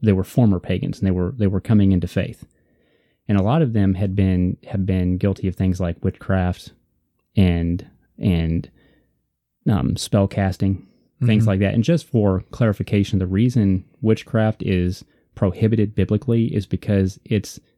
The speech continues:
Speaker 1: tapping into the power of demonic forces.
Speaker 2: Mm-hmm.
Speaker 1: It's real. You know, casting spells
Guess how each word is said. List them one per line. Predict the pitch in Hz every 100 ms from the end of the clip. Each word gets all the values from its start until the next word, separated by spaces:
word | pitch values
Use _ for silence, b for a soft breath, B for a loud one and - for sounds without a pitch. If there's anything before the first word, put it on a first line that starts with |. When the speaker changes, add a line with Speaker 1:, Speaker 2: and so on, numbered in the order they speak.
| -
Speaker 1:
tapping | 131 127 107 98
into | 101 101 98
the | 92
power | - 101 92 92
of | 87
demonic | 95 90 87 85 - _ _ _
forces. | - 95 - - - _
Speaker 2:
Mm-hmm. | 104 85 80 -
Speaker 1:
It's | 98 -
real. | 107 107 104 - _ _ _ _ _ _ _ _ _
You | 110
know, | 98 92 90 - b b b b _ -
casting | 127 135 - 113
spells | 92 - 98 92 98 123 -